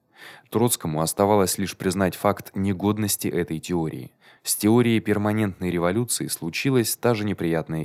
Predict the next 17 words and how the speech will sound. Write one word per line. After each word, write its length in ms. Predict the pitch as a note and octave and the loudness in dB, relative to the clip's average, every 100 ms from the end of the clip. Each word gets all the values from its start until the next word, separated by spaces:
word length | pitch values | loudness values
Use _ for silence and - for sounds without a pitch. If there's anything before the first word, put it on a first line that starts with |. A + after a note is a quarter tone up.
| D#2+ | -4
история, 540 | - F2 D#2+ B1+ - - - - | -4 -4 -4 -6 -12 -20 -20 -8
ибо 180 | F#2+ F#2+ | -2 0
никто 340 | A2 A2 - A2+ | 2 0 2 2
из 120 | D#2 | 2
большевиков 640 | E2 - D#2+ E2 A2+ G#2+ | -2 -2 -4 -2 0 -2
не 120 | G2 F2+ | -2 -2
помышлял 600 | F#2+ F#2 - G#2+ A2+ F#2 | -2 -2 -2 0 2 2
о 80 | E2 | -2
немедленном 600 | F2 F#2+ F#2 E2+ E2+ D#2 | 0 0 0 -4 -4 -4
захвате 480 | E2 - F2 E2+ | -6 -2 -2 -2
власти 420 | C#2+ D#2+ G#2+ - G2+ | -4 0 0 0 -2
на 140 | F2+ | -2
другой 340 | F2 F2+ F#2 | -2 -2 -2
день 260 | D#2 G#2+ G#2+ | -2 -2 -2
после 320 | - G#2 - | -2 -4 -4
февральской 600 | F#2+ F2+ F2 F2+ E2+ - | -6 -4 0 0 0 -4
революции. 720 | D#2+ D2+ D#2+ G#2+ G#2+ - - | -4 -2 -2 -2 -4 -6 -8